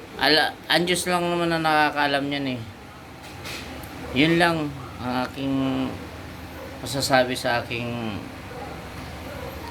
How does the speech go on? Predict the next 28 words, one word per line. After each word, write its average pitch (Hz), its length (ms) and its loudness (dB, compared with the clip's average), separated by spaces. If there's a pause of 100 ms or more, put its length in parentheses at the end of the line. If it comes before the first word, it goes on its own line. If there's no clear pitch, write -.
(120)
video 123 320 2
na 123 160 2
to. 123 160 0 (400)
Thank 131 240 2
you 156 80 8
sa 147 480 6
aking 143 160 -2
mga 143 320 -2
followers 143 480 4
at, 131 160 -2
ah, 131 320 6
subscriber 131 800 2 (640)
at 127 160 6
aking 131 560 6 (1300)
subscriber 147 720 6
sa 156 80 4
YouTube. 147 400 2 (160)
Tuloy-tuloy 131 560 0
tayo 131 240 6
sa 120 560 2
pagtaas 113 520 2
ng, 120 120 0 (1200)
medyo 139 400 6
wala 160 240 8
tayong 156 360 4
na-upload 151 600 2
ngayon 156 320 2
kasi 147 640 2